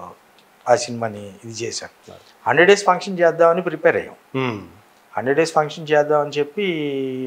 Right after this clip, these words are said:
Speaker 1: ఆ, అన్ని రకాలుగాను plan చేసుకున్నాం.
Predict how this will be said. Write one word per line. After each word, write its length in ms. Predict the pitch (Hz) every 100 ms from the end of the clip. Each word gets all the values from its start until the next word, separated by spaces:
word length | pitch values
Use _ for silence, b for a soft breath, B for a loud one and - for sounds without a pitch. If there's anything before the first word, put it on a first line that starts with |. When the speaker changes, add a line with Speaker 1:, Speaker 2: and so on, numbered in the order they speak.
| 127
Speaker 1:
ఆ, 440 | 123 123 120 117 120 b b -
అన్ని 200 | 120 139
రకాలుగాను 500 | 156 160 156 160 160
plan 320 | 160 147 156
చేసుకున్నాం. 420 | 147 - - 95